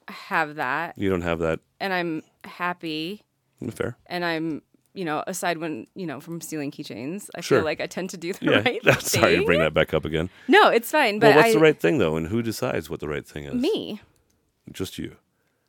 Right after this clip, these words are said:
Speaker 1: I mean, not
Speaker 2: So what
Speaker 1: just
Speaker 2: if I
Speaker 1: me.
Speaker 2: decided the right thing was to stab you right now?
Speaker 1: I mean, but why?
Speaker 2: Well, the law would say it wasn't.
Speaker 1: I mean, people in the Bible stab each other all the time.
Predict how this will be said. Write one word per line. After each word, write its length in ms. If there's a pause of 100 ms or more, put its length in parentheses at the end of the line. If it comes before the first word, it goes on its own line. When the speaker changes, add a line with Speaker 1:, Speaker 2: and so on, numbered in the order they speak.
Speaker 1:
I 60
mean, 180
not 160
Speaker 2:
So 60
what 100
Speaker 1:
just 100
Speaker 2:
if 20
I 80
Speaker 1:
me. 60
Speaker 2:
decided 260
the 60
right 180
thing 200
was 200
to 100
stab 300
you 120
right 200
now? 280 (640)
Speaker 1:
I 80
mean, 480 (100)
but 300 (440)
why? 800
Speaker 2:
Well, 100
the 80
law 180
would 160
say 140
it 100
wasn't. 400
Speaker 1:
I 40
mean, 180
people 320
in 100
the 60
Bible 260
stab 220
each 100
other 180
all 80
the 60
time. 400